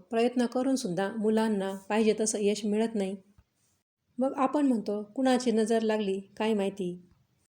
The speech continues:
आता ही नजर बाहेरच्यांचीच लागते असं नाही, घरातल्यांचीसुद्धा नजर लागते आणि विशेष करून आईवडिलांची नजर मुलांना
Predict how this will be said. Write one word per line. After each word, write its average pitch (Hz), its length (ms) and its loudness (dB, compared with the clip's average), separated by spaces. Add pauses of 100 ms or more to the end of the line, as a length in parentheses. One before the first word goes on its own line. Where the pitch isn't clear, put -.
(380)
आता 247 220 -4
ही 262 180 4
नजर 254 420 4
बाहेरच्यांचीच 247 760 2
लागते 240 320 -2
असं 247 280 -2
नाही, 190 180 -4
घरातल्यांचीसुद्धा 208 920 -2
नजर 208 280 2
लागते 180 560 -6 (140)
आणि 254 160 4
विशेष 294 380 2
करून 247 420 2
आईवडिलांची 269 600 4
नजर 220 300 0
मुलांना 214 500 -2